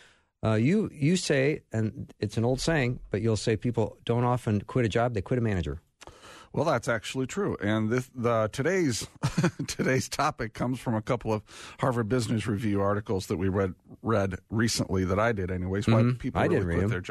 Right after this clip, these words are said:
Speaker 2: jobs.
Speaker 1: read 'em.
Speaker 2: I know, I read them. I,
Speaker 1: Yeah, I don't
Speaker 2: it's
Speaker 1: read
Speaker 2: part of my prep,
Speaker 1: Harvard Business
Speaker 2: my
Speaker 1: Review.
Speaker 2: pre-show preparation.
Speaker 1: Harvard. Yeah, go ahead.
Speaker 2: Yeah, so, uh, uh, that is the old saying, people don't quit a job, they quit a manager. But instead, what Harvard Business Review found was that they quit their job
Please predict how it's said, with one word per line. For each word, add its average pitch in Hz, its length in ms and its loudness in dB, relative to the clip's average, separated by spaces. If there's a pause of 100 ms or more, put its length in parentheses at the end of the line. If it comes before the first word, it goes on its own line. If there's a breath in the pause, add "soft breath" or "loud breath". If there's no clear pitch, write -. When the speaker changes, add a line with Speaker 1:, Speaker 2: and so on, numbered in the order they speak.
(120)
Speaker 2:
jobs. 143 60 2
Speaker 1:
read 87 160 2
'em. 85 100 0
Speaker 2:
I 117 80 0
know, 165 100 -2
I 104 100 -2
read 147 240 -6
them. 80 160 -4
I, 95 60 0
Speaker 1:
Yeah, 101 240 2
I - 20 2
don't 117 100 0
Speaker 2:
it's 80 100 2
Speaker 1:
read 80 80 0
Speaker 2:
part 135 120 2
of 120 60 0
my 110 100 0
prep, 135 220 0
Speaker 1:
Harvard 76 300 -2
Business 78 360 -2
Speaker 2:
my 90 60 2
Speaker 1:
Review. 87 240 2
Speaker 2:
pre-show 120 480 -2
preparation. 101 800 -4
Speaker 1:
Harvard. 85 640 2
Yeah, 85 160 2
go 87 100 0
ahead. 90 260 2
Speaker 2:
Yeah, 110 220 2
so, 131 380 2
uh, 120 340 2 (140)
uh, 123 240 2
that 160 200 2
is 185 140 0
the 165 140 2
old 135 120 2
saying, 107 300 -2
people 139 240 -2
don't 131 160 -2
quit 131 160 0
a 110 60 -2
job, 127 260 2
they 117 80 -2
quit 135 180 -2
a 113 40 0
manager. 120 480 2
But 110 160 -2
instead, 127 720 0 (100)
what 113 140 -2
Harvard 135 420 -2
Business 123 400 -2
Review 92 320 -2
found 95 380 -2
was 107 220 -4
that 107 200 0 (480 loud breath)
they 110 160 2
quit - 360 -2
their 120 180 2
job 113 480 0